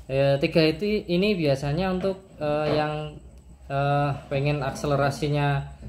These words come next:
lebih responsif itu ada di tiga.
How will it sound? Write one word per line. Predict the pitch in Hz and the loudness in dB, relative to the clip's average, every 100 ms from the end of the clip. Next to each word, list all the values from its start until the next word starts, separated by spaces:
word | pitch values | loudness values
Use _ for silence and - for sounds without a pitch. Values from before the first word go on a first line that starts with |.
| - | -8
lebih | 139 139 143 135 | -6 0 2 4
responsif | 135 - 131 123 180 170 | 0 0 -2 0 -2 -2
itu | 143 175 | 0 2
ada | 156 139 135 | 2 2 0
di | 151 165 170 - - - - | 0 0 -2 -6 -18 -16 -10
tiga. | 135 165 139 107 | 2 4 4 2